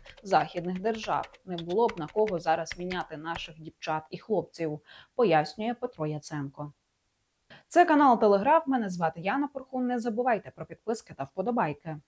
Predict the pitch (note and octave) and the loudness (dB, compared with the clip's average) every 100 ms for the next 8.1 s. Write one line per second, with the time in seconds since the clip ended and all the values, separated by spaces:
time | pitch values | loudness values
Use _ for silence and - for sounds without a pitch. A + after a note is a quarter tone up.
0 | _ G3+ G3+ G3+ A#3 - F3+ - E3 - | _ 2 4 4 0 -2 -4 -4 -10 -10
1 | _ - - - - - - - D#4+ D#4+ | _ 2 2 2 -4 -6 -4 2 4 6
2 | E4+ E4+ D4 A#3 B3 A#3+ G#3+ F#3+ G3+ G#3+ | 6 8 8 6 6 4 4 2 0 0
3 | B3 A#3+ G#3 G3 F3+ - F3 G3+ G3 F3 | 0 -2 -6 -6 -6 -4 -2 -2 -2 -4
4 | - E3+ E3+ F3 F3 A3+ B3 F#3 E3+ E3+ | -2 0 2 2 -2 0 2 2 0 -4
5 | D#3+ A#3 C4 B3 A3+ B3+ A#3+ A#3 A#3+ A3+ | -2 0 2 0 2 0 0 0 0 2
6 | F#3+ - - F3+ F3 E3+ F3+ - E3 F#3+ | -2 -2 -2 0 0 -4 -10 -10 -2 0
7 | F3 G3+ G3 F#3+ A3+ F3 D#3 D#3+ D#3+ D3+ | 0 2 0 2 0 0 0 -4 -2 -2